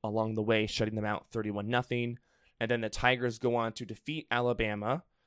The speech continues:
in a classic championship game, thirty-five thirty-one, with Deshaun Watson throwing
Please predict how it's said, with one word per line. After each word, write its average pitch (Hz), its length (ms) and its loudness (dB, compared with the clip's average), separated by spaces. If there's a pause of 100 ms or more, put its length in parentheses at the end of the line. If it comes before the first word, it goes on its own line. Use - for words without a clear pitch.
in 107 140 -6
a 107 40 -4
classic 123 760 2
championship 113 480 -4
game, 131 400 0 (240)
thirty-five 123 440 2
thirty-one, 104 580 -2
with 110 220 0
Deshaun 117 360 -2
Watson 107 500 -2
throwing 98 460 -6